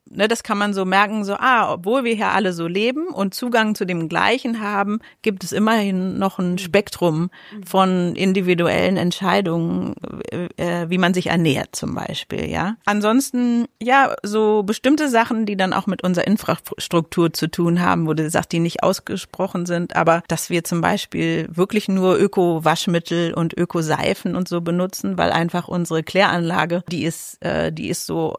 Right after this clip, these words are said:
Speaker 1: ausgerichtet, dass die kann keine
Speaker 2: Mhm.
Speaker 1: starke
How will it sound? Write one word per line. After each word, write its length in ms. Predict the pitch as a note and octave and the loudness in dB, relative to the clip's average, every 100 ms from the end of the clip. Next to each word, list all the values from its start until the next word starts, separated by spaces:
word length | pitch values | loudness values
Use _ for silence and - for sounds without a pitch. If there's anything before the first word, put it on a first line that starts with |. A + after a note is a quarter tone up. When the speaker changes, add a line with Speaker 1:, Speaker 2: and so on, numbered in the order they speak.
| _ | _
Speaker 1:
ausgerichtet, 840 | E3+ F#3 F#3+ E3+ E3+ - F3 - - | 2 2 2 2 2 2 -2 -2 -8
dass 220 | F3 F3 - | -4 -4 -4
die 160 | F3 | -8
kann 240 | - F#3 F#3+ | -2 0 0
keine 520 | - E3+ E3 D3 D#3+ _ E3+ | 0 2 2 2 0 _ -20
Speaker 2:
Mhm. 120 | D#3+ - | -20 -18
Speaker 1:
starke 680 | - F#3 G#3 - F3+ E3+ | -6 0 0 2 2 2